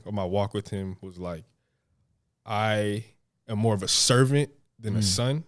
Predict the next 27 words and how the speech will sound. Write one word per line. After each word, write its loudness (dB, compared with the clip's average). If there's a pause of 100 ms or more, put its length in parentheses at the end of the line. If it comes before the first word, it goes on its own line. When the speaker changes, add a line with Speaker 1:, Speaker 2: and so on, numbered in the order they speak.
(140)
Speaker 1:
Like, -10
the, -2
Speaker 2:
Mm. -10
Speaker 1:
the -2 (180)
prodigal 2
son -2
story -4 (460)
has -4
blessed -4
me -8
so -4
much -6 (260)
after, -8
over -2
the -4
past -6
several -6
years, -10
like, -10
understanding -6
that, -8 (500)
yes, -2
we 0
are 0
called -2
to -4
obedience -2